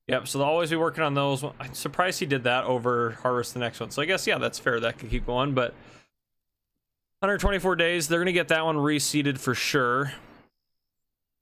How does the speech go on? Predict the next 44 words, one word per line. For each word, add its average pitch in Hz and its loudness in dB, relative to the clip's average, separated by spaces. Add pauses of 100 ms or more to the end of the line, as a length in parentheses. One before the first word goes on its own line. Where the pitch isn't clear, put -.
(520)
Um, 113 -4
yeah, 123 0
he's 120 0
getting 120 -2
ready 120 0
to 110 -4
put 110 -2
manure 113 0
on 117 -2
it, 117 -2
and 104 -6
they're 117 0
plowing 120 0
that 117 2
one. 123 2
That 151 2
one's 180 0
gonna 175 2
be 147 -4
pushing 180 0
it, 220 0
but 143 2
I 143 4
will 160 -2
take 170 0
four. 170 2
If - -2
we 165 4
get 165 2
five, 165 2
that'll, 147 4
I'll 131 4
be 131 4
ecstatic 147 0
about 123 2
five, 113 0
but - 0
four 135 2
I'll 127 2
be 120 0
happy 117 -2
with 117 -4
as 110 -6
well. - -4